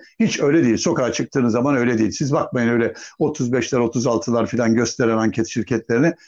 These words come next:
otuzun altında olduğu kesin. Bana göre daha da dramatik düşebilir. Ha, ama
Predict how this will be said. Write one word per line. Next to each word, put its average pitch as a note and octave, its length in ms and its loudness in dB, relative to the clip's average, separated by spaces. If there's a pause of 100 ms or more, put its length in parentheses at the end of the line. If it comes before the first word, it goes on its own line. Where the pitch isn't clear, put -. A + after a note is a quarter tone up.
(100)
otuzun D3+ 360 0
altında B2 400 2
olduğu A2+ 280 2
kesin. E3 320 2
Bana A#2+ 160 2
göre B2+ 280 2
daha C3+ 200 2
da B2 140 2
dramatik B2+ 460 0
düşebilir. A#2+ 420 -2 (220)
Ha, A3 200 0 (140)
ama F3+ 280 0